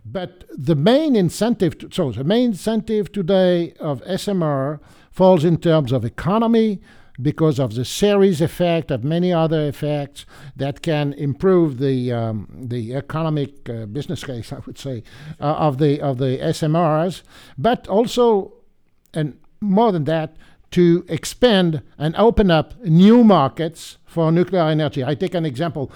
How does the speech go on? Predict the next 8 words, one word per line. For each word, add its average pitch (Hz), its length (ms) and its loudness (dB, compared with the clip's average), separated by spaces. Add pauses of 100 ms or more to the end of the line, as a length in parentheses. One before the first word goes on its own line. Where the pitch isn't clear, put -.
(120)
A 151 80 -6
small 214 320 6
country 185 580 -4 (800)
cannot 185 340 4
afford 170 640 2
a 147 120 -2
big 151 240 6
reactor 151 480 2